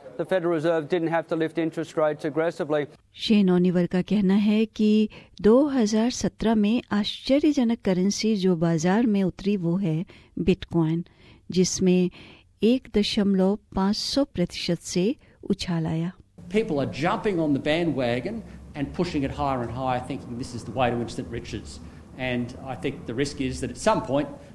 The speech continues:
Speaker 3: they're gonna be disappointed and they're gonna wonder what happened.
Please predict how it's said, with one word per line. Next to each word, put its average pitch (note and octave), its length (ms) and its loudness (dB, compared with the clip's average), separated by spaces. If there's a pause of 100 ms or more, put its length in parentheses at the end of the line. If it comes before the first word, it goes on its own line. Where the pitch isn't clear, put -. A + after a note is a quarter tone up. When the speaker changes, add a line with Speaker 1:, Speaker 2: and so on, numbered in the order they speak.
(240)
Speaker 3:
they're C#3+ 120 0
gonna A#2+ 220 -2
be A#2 60 -6
disappointed A#2+ 680 -6 (140)
and B2+ 120 -8
they're A#2 120 -6
gonna A2+ 160 -4
wonder A2 240 -6
what G#2+ 160 -6
happened. A#2+ 340 -10